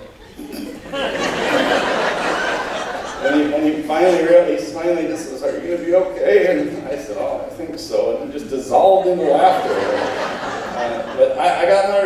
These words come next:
revenge on him, though. He had a beautiful herd of Holstein milk cows back in the days when a beautiful herd was thirty-five cows, and he just, he, he just gorgeous cows, and they were his life, and he took such good care of them. And at one point, his very best milk cow took ill,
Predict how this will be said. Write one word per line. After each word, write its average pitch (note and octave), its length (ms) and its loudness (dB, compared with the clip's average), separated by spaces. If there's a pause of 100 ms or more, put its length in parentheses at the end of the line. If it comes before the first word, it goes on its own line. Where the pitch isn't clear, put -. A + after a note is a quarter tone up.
revenge D3+ 340 0
on C#3 220 4
him, D3+ 160 -4
though. C3 140 -2
He - 80 -2
had C#3+ 100 2
a - 520 0
beautiful G3+ 500 2
herd C#3+ 220 2
of - 60 -2
Holstein B2+ 420 2
milk G#2+ 320 -6
cows - 320 -8
back - 220 -2
in - 60 -8
the G#2 80 -8
days G#2 280 -2
when G#2 120 -8
a G#2 100 -12
beautiful G#2+ 340 -8
herd G2+ 240 -4
was G2+ 120 -10
thirty-five G2+ 600 -6
cows, - 360 -8
and G#2 80 -12
he G#2+ 60 -14
just, C3+ 280 -12
he, B2+ 120 -10
he B2+ 200 -14
just A2+ 340 -16
gorgeous C#3 480 2
cows, - 340 -2
and - 100 -8
they C#3+ 120 0
were C#3 140 0
his - 200 -8
life, - 440 -2
and - 180 -14
he - 60 -16
took - 220 -12
such - 260 -8
good - 140 -14
care G#2 260 -4
of - 100 -8
them. - 100 -14 (440)
And B2 100 -4
at B2+ 120 -2
one E3+ 300 0
point, C3 360 -2
his B2 200 -8
very C3 360 2
best - 300 0
milk A2+ 260 -8
cow G2+ 220 -8
took - 180 -14 (140)
ill, F#2 340 -10